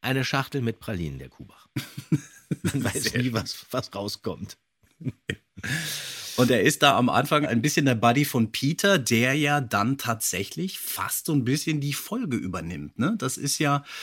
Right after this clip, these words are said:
Speaker 2: auch was Besonderes, zumindest bei den Hörspielen dann zu diesem Zeitpunkt zum ersten Mal, dass Peter tatsächlich einen kompletten Handlungsstrang, dann gemeinsam mit Hammett, aber, äh, übernimmt. Dann sind
Speaker 1: Ja,
Speaker 2: wir
Speaker 1: der
Speaker 2: hauptsächlich
Speaker 1: hat
Speaker 2: bei
Speaker 1: wirklich
Speaker 2: ihm.
Speaker 1: ein großartiges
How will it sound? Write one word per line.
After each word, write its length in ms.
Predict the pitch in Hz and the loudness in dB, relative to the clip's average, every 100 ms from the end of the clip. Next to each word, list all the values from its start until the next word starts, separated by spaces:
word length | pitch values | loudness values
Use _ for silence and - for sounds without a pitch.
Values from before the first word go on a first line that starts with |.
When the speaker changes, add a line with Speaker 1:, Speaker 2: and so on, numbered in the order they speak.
| - - - | -12 -14 -8
Speaker 2:
auch 240 | - 156 - | 0 2 4
was 140 | 160 | 4
Besonderes, 840 | 127 98 92 107 180 190 269 - | 4 2 2 4 4 2 0 -2
zumindest 420 | - 143 143 151 - | 4 6 6 4 2
bei 100 | 120 | 2
den 140 | 113 | 2
Hörspielen 420 | 110 127 - 147 | 2 0 0 0
dann 160 | 127 127 | 0 -2
zu 140 | - | -2
diesem 300 | 113 110 107 | -2 -2 -2
Zeitpunkt 480 | - 90 95 131 139 | -4 -6 -6 -8 -6
zum 120 | 113 | -6
ersten 280 | 73 98 - | -4 -6 -4
Mal, 120 | 107 | -4
dass 160 | 107 - | -4 -6
Peter 400 | - 104 98 147 | -6 -6 -6 -6
tatsächlich 460 | 123 104 101 120 - | -6 -4 -4 -4 -4
einen 180 | 92 | -6
kompletten 600 | 107 117 107 113 - 143 | -4 -4 -2 -4 -2 -2
Handlungsstrang, 760 | 107 107 117 135 - - 135 170 | -2 -2 -2 -4 -6 -8 -6 -4
dann 160 | 107 98 | -2 0
gemeinsam 460 | 92 82 98 98 | 0 -2 -2 -2
mit 160 | 92 - | -4 -6
Hammett, 420 | 85 104 160 - | -4 -4 -4 -8
aber, 400 | 107 123 139 147 - | -10 -8 -8 -10 -14
äh, 360 | - - 131 - | -14 -10 -10 -10
übernimmt. 680 | - 170 202 110 - - - - | 0 6 6 6 2 -8 -10 -8
Dann 120 | 98 | -4
sind 80 | 110 | -2
Speaker 1:
Ja, 100 | - | -2
Speaker 2:
wir 40 | |
Speaker 1:
der 80 | 117 - | -2 -2
Speaker 2:
hauptsächlich 180 | 120 131 | -4 -2
Speaker 1:
hat 40 | |
Speaker 2:
bei 60 | 151 | 0
Speaker 1:
wirklich 240 | 139 - | 0 -4
Speaker 2:
ihm. 60 | - _ - | -8 _ -6
Speaker 1:
ein 240 | 113 101 | -4 -2
großartiges 1200 | 104 92 131 165 - - 117 123 127 113 110 - | -2 2 4 4 2 -2 0 0 -2 -2 -2 -4